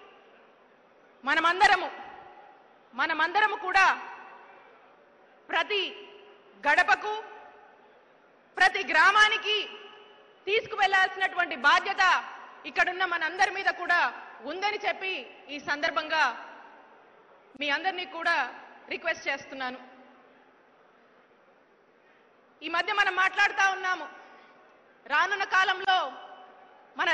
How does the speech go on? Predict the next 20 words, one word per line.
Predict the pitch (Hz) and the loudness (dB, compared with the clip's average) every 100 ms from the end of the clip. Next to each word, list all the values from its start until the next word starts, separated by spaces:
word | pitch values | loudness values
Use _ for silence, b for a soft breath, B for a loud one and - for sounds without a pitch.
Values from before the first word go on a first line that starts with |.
| 339 | 4
రాష్ట్రంలో | 392 - 403 381 370 277 - - - - - - - - 285 | 2 0 -4 0 0 -2 -10 -20 -20 -20 -20 -20 -20 -18 -8
ముఖ్యమంత్రి | 370 392 392 415 370 | -4 -2 -4 -2 2
గారు | 370 370 - - - - - - - - - _ _ _ _ _ _ _ 277 | 2 0 -12 -18 -20 -20 -20 -20 -20 -20 -20 _ _ _ _ _ _ _ -10
నిర్దేశించి, | 392 381 403 381 359 403 285 - - - - - - - - | -6 -4 -4 -6 -6 -6 -8 -14 -20 -20 -20 -20 -20 -20 -8
అలాగే | 277 370 381 349 | 0 0 2 -2
ముఖ్యమంత్రి | 370 392 392 392 370 | -4 -4 -4 -2 0
గారి | 359 349 | 2 0
ఆదేశాల | 359 359 359 349 | -2 -4 -4 -2
మేరకు | 349 349 | -4 -4
ఒక | 359 - | -8 0
ప్రోగ్రామ్ని | 349 370 403 392 403 339 - - - 370 | 2 4 2 0 -6 -12 -16 -20 -10 -2
కూడా | 381 381 | 0 2
మనం | 359 359 | -2 -2
చేయబోతా | 330 330 339 349 330 | -4 -2 -2 0 0
ఉన్నాము. | 311 311 285 - - - - - - - - | -2 -6 -6 -16 -20 -20 -20 -20 -20 -20 -4
ఆ | 294 311 | -2 0
ప్రోగ్రామ్ | 311 370 381 381 | -2 0 0 2
పేరు | 349 370 370 - - - - - - - - - - _ _ - 202 | 2 2 -2 -8 -16 -20 -20 -20 -20 -20 -20 -20 -20 _ _ -20 -4
Why | 294 359 403 392 - - - - - - - 285 | 0 2 0 -6 -16 -20 -20 -20 -20 -20 -2 2
ఏపీ | 359 415 | 2 0